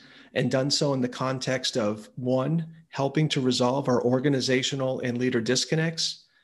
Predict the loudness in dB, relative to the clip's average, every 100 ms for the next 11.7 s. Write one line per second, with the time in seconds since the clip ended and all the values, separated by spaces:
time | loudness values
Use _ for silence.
0 | _ _ -4 2 4 4 0 -4 -4 -4
1 | -2 -2 0 0 -2 0 0 0 -2 -2
2 | -2 -2 0 0 0 -2 0 0 0 0
3 | -2 -4 -10 _ _ _ _ -10 0 4
4 | 6 4 0 -4 0 2 2 2 0 0
5 | -2 -2 -2 -4 -6 -4 -4 -4 -4 -6
6 | -8 -20 _ _ _ _ -12 -2 2 2
7 | 2 -2 -4 -6 -4 -2 0 2 2 0
8 | 0 -2 -2 -2 -2 -2 -2 -2 -6 -8
9 | -16 _ _ _ _ _ _ -6 -4 -4
10 | -4 -2 -2 -4 -4 -4 0 0 -2 -4
11 | -2 0 0 -2 -6 -8 -14